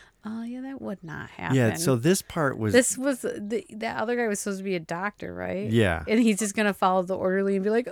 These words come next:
Speaker 1: "Oh, he's so hideous. I can't handle it."
Speaker 2: Well, I don't know if he said doctor. Maybe he did, but you,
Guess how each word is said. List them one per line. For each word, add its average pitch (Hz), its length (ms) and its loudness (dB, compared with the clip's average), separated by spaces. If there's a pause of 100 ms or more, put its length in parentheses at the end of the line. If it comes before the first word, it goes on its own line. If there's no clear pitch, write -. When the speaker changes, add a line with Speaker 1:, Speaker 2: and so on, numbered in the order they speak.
Speaker 1:
"Oh, 440 380 8
he's 370 140 6
so 403 280 4
hideous. 359 460 6
I 320 140 0
can't 339 400 -2
handle 330 420 -2
it." 196 180 -2
Speaker 2:
Well, 139 300 0
I 160 80 -2
don't 214 140 2
know 208 100 4
if 190 80 -2
he 160 100 0
said 113 280 2
doctor. 127 280 0
Maybe 123 220 4
he 104 120 0
did, 98 340 2
but 110 100 0
you, 127 320 2